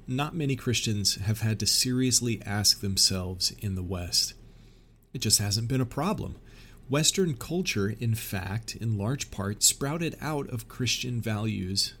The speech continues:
and ideas. The West has been quite amiable to Christianity for much of its history, or so we think. But recently, it's a bit easier to see how this may not quite be the case.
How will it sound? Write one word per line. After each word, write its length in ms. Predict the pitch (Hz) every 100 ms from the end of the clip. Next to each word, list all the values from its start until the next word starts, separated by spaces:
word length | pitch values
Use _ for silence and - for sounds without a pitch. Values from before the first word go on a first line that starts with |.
| -
and 140 | 110
ideas. 560 | 107 110 117 98 92 - - - - - -
The 80 | 113
West 340 | 117 165 -
has 100 | 135
been 180 | 131 117
quite 280 | - 143 -
amiable 500 | 170 196 117 95 101
to 100 | 113
Christianity 640 | 107 110 - - 95 95 113
for 160 | -
much 260 | 95 95 -
of 80 | 101
its 160 | -
history, 540 | - 92 - 95 135 - - - - - -
or 320 | - 107 95 92
so 240 | - 101
we 140 | 92
think. 560 | 92 - 95 123 - - - - - - -
But 280 | 113 165 - - - -
recently, 720 | 143 240 254 - 113 98 123 - - - -
it's 160 | 113
a 40 | -
bit 140 | 190
easier 480 | 175 175 123 104 101
to 140 | -
see 240 | 110 123 107
how 360 | 104 95 95 117
this 400 | 110 104 - -
may 200 | 117 117
not 380 | 113 107 101 -
quite 300 | - 110 107
be 160 | 110 110
the 80 | 107
case. 560 | - 113 - - -